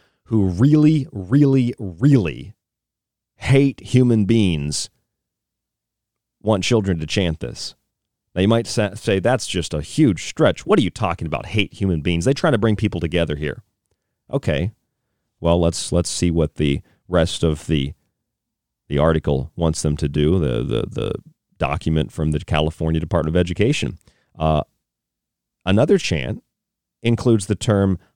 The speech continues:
Hanab Ku, or one god, which Encyclopedia Britannica identifies as a Mayan deity. The portion of the chant reads,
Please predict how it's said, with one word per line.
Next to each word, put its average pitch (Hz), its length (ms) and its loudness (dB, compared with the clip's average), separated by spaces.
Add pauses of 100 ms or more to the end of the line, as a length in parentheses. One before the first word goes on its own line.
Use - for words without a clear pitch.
(180)
Hanab 156 440 4 (120)
Ku, 117 480 2 (100)
or 101 160 4
one 147 320 2
god, 117 420 0 (320)
which 87 220 -6
Encyclopedia 98 880 0
Britannica 90 600 0
identifies 82 640 0
as 80 240 -2
a 82 80 -2
Mayan 82 580 0 (560)
deity. 71 480 -4 (640)
The - 80 -10
portion 127 380 0
of 92 80 -2
the 95 40 -2
chant 151 400 0
reads, 107 400 2